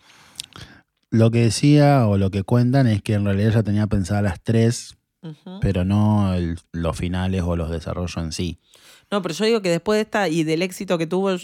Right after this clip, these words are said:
Speaker 2: ya debe haber estado empezando, ya debe haber empezado a pensar en las otras tres.
Speaker 1: Ah.
Speaker 2: Eso digo.
Speaker 1: Puede ser.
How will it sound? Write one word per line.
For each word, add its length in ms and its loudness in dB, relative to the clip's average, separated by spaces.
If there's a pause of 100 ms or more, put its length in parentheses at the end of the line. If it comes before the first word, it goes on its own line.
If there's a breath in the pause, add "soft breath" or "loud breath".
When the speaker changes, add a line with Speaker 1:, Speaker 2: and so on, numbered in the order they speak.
Speaker 2:
ya 280 -4
debe 200 0
haber 240 0
estado 320 0
empezando, 460 -4
ya 160 -2
debe 140 4
haber 200 0
empezado 440 -2
a 40 -2
pensar 380 -2
en 140 0
las 140 -4
otras 380 2
tres. 220 -14 (360)
Speaker 1:
Ah. 320 -4 (760 soft breath)
Speaker 2:
Eso 340 -2
digo. 320 -8 (600)
Speaker 1:
Puede 220 0
ser. 280 -6